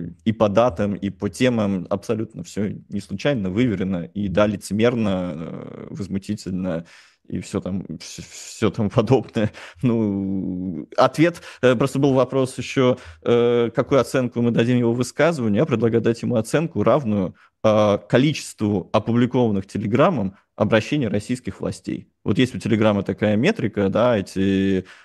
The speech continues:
э, Transparency Reports. Там есть страна Россия, и вот сколько от России поступило, по словам Телеграма, э, обращений, вот такую оценку предлагаю дать.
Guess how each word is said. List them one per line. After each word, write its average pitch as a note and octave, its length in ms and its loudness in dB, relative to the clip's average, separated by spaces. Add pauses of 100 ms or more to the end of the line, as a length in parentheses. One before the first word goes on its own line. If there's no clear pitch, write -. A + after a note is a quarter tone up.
(160)
э, G#2 340 4
Transparency A2+ 640 0
Reports. F#2+ 460 -2 (240)
Там A#2+ 160 4
есть G#2 160 0
страна A2 260 0
Россия, A#2 500 0 (180)
и - 40 -4
вот A#2+ 120 2
сколько B2 460 2
от A#2 100 -2
России B2+ 300 0
поступило, C3+ 720 0 (180)
по A2+ 320 4
словам A2 400 0
Телеграма, G#2+ 500 2
э, F#2+ 640 -2
обращений, G2 580 0
вот - 160 -4
такую C#3 240 0
оценку A#2+ 320 0
предлагаю A2 480 2
дать. - 280 -6